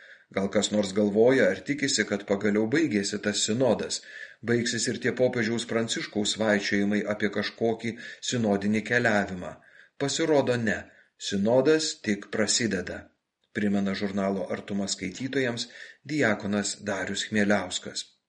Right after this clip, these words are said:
Apie pokyčius vadovybėje šią savaitę informuoja Lietuvos Karitas. Po keturiolikos metų darbo Karite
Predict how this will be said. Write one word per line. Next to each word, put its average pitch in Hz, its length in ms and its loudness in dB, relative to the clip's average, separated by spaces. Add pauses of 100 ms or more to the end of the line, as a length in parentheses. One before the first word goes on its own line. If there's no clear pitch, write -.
(200)
Apie 123 220 4
pokyčius 156 580 0
vadovybėje 120 760 0
šią 101 180 0
savaitę 120 500 0
informuoja 113 680 -2
Lietuvos 107 580 -2
Karitas. 98 680 -4 (240)
Po 90 140 -6
keturiolikos 101 720 0
metų 101 320 -2
darbo 127 420 0
Karite 135 520 -4